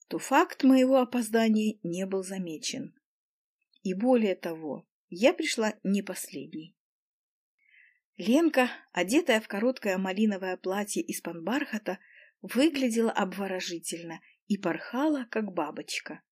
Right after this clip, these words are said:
Мой букет роз занял достойное место в хрустальной вазе на столе, пока я снимала верхнюю одежду и подправляла макияж. «Проходи, Танюш».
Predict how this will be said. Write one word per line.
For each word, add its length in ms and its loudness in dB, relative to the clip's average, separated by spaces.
Мой 240 2
букет 420 -6
роз 340 0
занял 480 2
достойное 600 -6
место 420 0
в 60 -12
хрустальной 580 0
вазе 480 -4
на 160 2
столе, 500 -2
пока 300 -4
я 360 0
снимала 520 -2
верхнюю 480 -6
одежду 440 0
и 120 2
подправляла 640 -6
макияж. 720 -12
«Проходи, 440 0
Танюш». 580 -8